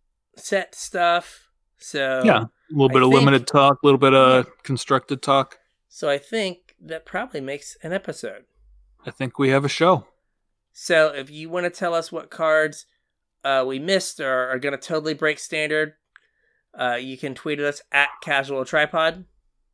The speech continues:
Speaker 2: Absolutely. If you broke standard, let me know on Facebook at Casual Tryhard M T G, or on email, show at casualtryhardmtg dot com.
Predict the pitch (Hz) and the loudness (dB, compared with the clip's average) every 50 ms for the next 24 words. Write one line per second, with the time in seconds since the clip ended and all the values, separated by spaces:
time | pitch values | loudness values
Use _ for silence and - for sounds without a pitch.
0 | _ _ - 175 180 151 - - 156 151 175 175 117 135 131 123 120 - 160 151 | _ _ 0 0 0 2 0 0 2 2 2 2 0 -2 -4 -4 -4 -6 -8 -6
1 | 143 156 156 147 - - - - 147 151 147 131 117 123 131 131 131 131 131 139 | -2 0 0 0 0 -2 -6 -4 -4 -2 -2 -4 -4 -4 -4 -4 -2 0 0 0
2 | 135 101 78 - _ _ _ _ _ _ _ _ - 127 127 - 120 - - 143 | 0 0 -2 -8 _ _ _ _ _ _ _ _ -6 -6 -6 -6 -4 0 2 2
3 | 139 - - - 104 - _ _ _ _ _ - - 143 131 120 127 120 117 - | 2 0 -2 -6 -8 -10 _ _ _ _ _ -6 0 0 2 2 0 -2 -2 -2
4 | 143 127 120 123 123 117 117 127 - - 127 123 120 117 135 127 101 - _ _ | -2 0 0 -2 -2 -4 -4 -6 -6 -6 -6 -6 -4 -4 -6 -6 -6 -8 _ _
5 | _ _ _ _ _ _ _ _ _ _ - 127 123 120 120 123 123 120 120 123 | _ _ _ _ _ _ _ _ _ _ -2 0 2 2 4 4 4 6 6 6
6 | 123 123 123 - 160 208 220 185 104 98 - - _ _ _ _ - - - 151 | 4 4 2 2 2 2 2 2 0 -2 -4 -8 _ _ _ _ -10 -4 0 2
7 | 127 135 139 139 - - - 143 139 135 127 131 127 - - 147 135 131 135 135 | 4 4 4 4 2 0 -2 -2 -2 0 -2 -2 -4 -4 -2 0 0 0 0 0
8 | 135 135 135 131 - 143 135 123 143 139 135 139 139 131 - - 175 185 160 - | 0 -2 -4 -4 -4 -4 -4 -2 -2 -2 -2 -2 -2 -4 -2 -2 -2 0 0 -2
9 | - - | -4 -8